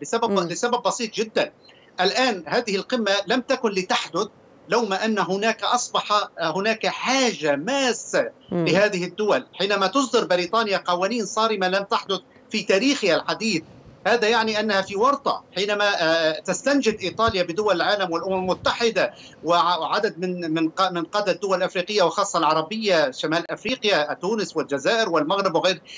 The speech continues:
Speaker 1: حينما تستنجد هذا يعني، آه، إن، أنها كلها في ورطة. أيضًا لاحظي، يعني، آه، بريطانيا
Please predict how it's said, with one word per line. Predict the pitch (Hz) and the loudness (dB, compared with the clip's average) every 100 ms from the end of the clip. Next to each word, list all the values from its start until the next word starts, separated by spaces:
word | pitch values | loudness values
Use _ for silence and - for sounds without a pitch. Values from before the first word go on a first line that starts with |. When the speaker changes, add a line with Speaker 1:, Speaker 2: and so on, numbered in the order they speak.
| - - | -20 -4
Speaker 1:
حينما | 185 226 180 | 0 2 0
تستنجد | 175 - 269 269 202 - | -2 -2 2 2 2 0
هذا | 220 | 0
يعني، | 208 240 208 | 0 -2 -4
آه، | 196 190 139 - 208 | -6 -10 -12 -8 -6
إن، | 214 175 | -4 -2
أنها | 208 208 180 165 156 156 | 0 2 2 2 0 0
كلها | - 311 240 185 185 | -2 -4 0 2 2
في | 185 175 | 0 0
ورطة. | 180 247 - 107 - 247 | 2 2 0 -6 -4 -2
أيضًا | 302 247 160 - - - - - - - - _ - | 0 0 -2 -6 -20 -20 -20 -20 -20 -20 -20 _ -6
لاحظي، | 185 - 208 156 127 - - - - - | -2 0 -2 -4 -6 -10 -20 -20 -12 -2
يعني، | 175 165 160 160 | 0 0 0 -2
آه، | 151 170 | -2 0
بريطانيا | 185 185 285 262 147 | 0 2 2 4 2